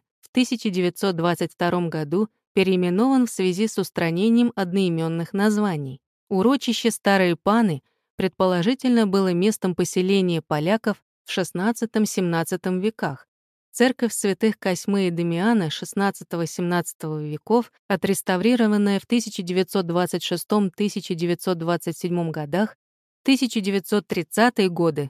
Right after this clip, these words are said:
была полностью обезличена. В девятнадцатом веке в переулке стали преобладать торговые и конторские здания,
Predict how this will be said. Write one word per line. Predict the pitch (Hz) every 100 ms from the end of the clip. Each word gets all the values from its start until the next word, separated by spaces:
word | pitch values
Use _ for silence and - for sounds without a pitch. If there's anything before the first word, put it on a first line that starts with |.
| -
была | 175 185 180
полностью | - 233 247 240 - 220
обезличена. | 208 202 185 190 170 - 139 131 _ _ 180
В |
девятнадцатом | 165 180 175 208 208 196 185 180
веке | 180 226 - 151
в |
переулке | 185 185 208 269 -
стали | 226 - 254 262
преобладать | 233 214 190 190 185 226 -
торговые | 185 180 196 240 226 233
и | 233
конторские | - 190 180 180 165 - 196
здания, | 170 180 214 220 202